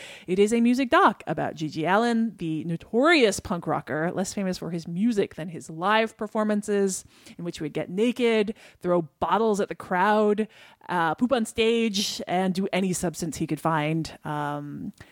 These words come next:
this movie was completed in nineteen ninety-three, which was also the year he died of a heroin overdose. It was made by a junior at N Y U by the name of Todd Phillips, who would, of course, go on to direct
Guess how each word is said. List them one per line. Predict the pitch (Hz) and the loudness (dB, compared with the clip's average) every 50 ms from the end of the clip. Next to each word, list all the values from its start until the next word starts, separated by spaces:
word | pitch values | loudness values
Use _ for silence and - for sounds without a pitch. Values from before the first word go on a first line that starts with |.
| - - - - | -20 -20 -20 -2
this | - 190 180 | -2 2 4
movie | 226 202 196 | 6 6 6
was | 202 190 | 4 2
completed | - 220 185 - 269 311 320 294 220 | 2 0 2 4 4 6 6 6 4
in | 202 | 4
nineteen | 185 180 175 - 180 165 | 2 2 2 2 0 0
ninety-three, | 160 156 156 160 - - - - 185 202 254 285 226 165 147 160 190 208 | 0 0 0 -4 -4 -6 -4 -2 0 2 4 4 4 4 2 2 0 0
which | 202 175 - - | -2 -4 -4 -2
was | 156 160 | -2 0
also | 147 156 - 170 | 0 0 -2 -4
the | 160 156 | -6 -4
year | 156 151 147 | -2 -2 -2
he | 151 160 160 | -2 -4 -2
died | 151 143 131 139 139 135 147 | 0 0 0 0 0 -2 -2
of | 156 - | -4 -6
a | 147 | -8
heroin | - - - 208 214 196 170 165 165 | -6 2 6 6 6 6 6 2 0
overdose. | - 160 165 165 165 165 170 170 - - - | -2 -2 0 2 2 2 2 0 -2 -6 -8
It | - - - - - - _ _ | -10 -16 -18 -18 -18 -20 _ _
was | 254 247 | -4 0
made | 247 277 311 320 262 262 | 0 2 2 0 0 0
by | 285 285 302 277 | 0 0 0 0
a | - 262 262 262 240 | 0 0 0 0 0
junior | 202 180 180 196 240 269 302 320 320 320 320 - | -2 -2 2 4 4 6 6 4 4 2 2 2
at | - 254 262 - - | 0 -2 -2 -2 -2
N | 220 226 233 | 0 2 2
Y | 233 240 240 | 2 2 2
U | 233 233 254 254 202 - | 2 4 4 4 4 2
by | 143 143 | 2 -2
the | - 151 156 | -2 -4 -4
name | 156 156 165 170 170 - | -4 -2 -2 -2 -4 -4
of | - 156 151 - - | -4 -6 -6 -6 -12
Todd | - - 180 175 180 196 208 196 208 - _ _ | -12 -6 -2 0 2 2 2 0 -2 -8 _ _
Phillips, | - 175 190 208 180 - - _ - - - - - - - _ _ _ _ _ _ | -2 2 6 6 6 4 2 _ -2 -2 0 -2 -2 -6 -8 _ _ _ _ _ _
who | _ - 160 156 | _ -4 -4 -2
would, | 151 151 139 135 | -2 -2 -4 -4
of | 139 - - | -4 -6 -6
course, | - - 92 - - | -4 -4 -4 -4 -4
go | - - 123 | -4 -2 -2
on | 123 117 143 | -2 -2 -2
to | - - | -4 -6
direct | 147 - 156 156 139 123 - - - - | -6 -4 -2 0 0 -2 -2 -6 -14 -14